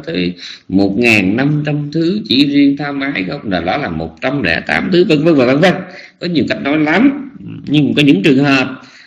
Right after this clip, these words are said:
tham ái chỉ được kể bằng một thứ thôi, đủ rồi. Chẳng hạn như là phẫn nộ. Ừ, có những bài kinh chúng ta học rồi đó. Có những lúc phiền não, tất cả phiền não chỉ gom trong một chữ phẫn nộ thôi,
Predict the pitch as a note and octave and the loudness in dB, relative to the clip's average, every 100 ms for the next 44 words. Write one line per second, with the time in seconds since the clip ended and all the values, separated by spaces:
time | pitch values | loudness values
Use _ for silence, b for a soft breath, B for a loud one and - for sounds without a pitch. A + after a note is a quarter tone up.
0 | B - C#3+ E3+ G3+ E3 B2 F#2+ G2 D3+ | B -6 -2 0 0 0 -2 0 0 0
1 | - G#2 F2+ - D3+ G3+ C#4 C#4 - - | -4 -6 -6 0 4 4 4 0 -2 -8
2 | F#2+ C#3+ D#3 - - _ _ _ - C3+ | -4 -2 -4 -10 -20 _ _ _ -6 -6
3 | - - B2 B2+ A2+ F2 - - _ _ | -6 -6 -4 -2 -2 -6 -12 -20 _ _
4 | _ - F3 F3+ G2 - - - - F#2 | _ -4 2 4 2 -4 -10 -20 -12 -8
5 | F#2 C#3 C#3 B2 - B2+ B2+ D3 A#2+ - | -2 0 2 2 0 0 0 -2 -2 -4
6 | B2 G2 - - B B B - E3+ G3+ | -4 -4 -4 -12 B B B 2 4 4
7 | C#3 G#2 G2 D3+ - - A#3+ - C#3+ D3+ | 2 2 2 0 -6 -6 -6 0 0 2
8 | G#2 A#2+ D#3+ D3+ C#3+ C#3 C3+ A#2 G2+ A2+ | 0 0 0 2 4 4 2 -2 -2 0
9 | D3+ - C3+ F3+ A2 F2+ - | 0 -2 -2 -2 -2 -4 -8